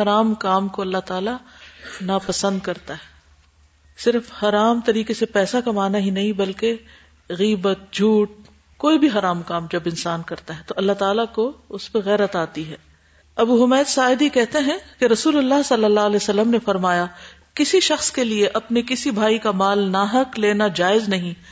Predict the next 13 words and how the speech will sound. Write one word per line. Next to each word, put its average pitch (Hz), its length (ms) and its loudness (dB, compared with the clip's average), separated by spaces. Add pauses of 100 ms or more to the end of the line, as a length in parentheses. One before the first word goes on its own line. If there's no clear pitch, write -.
(380)
کیونکہ 262 260 2
اللہ 233 360 2
نے 254 120 4
ایک 254 300 2
مسلمان 208 520 2
پر 214 140 2
دوسرے 202 340 0
مسلمان 190 540 0
کا 190 120 -2
مال 180 260 0
حرام 185 360 0
قرار 170 280 0
دیا۔ 156 260 -6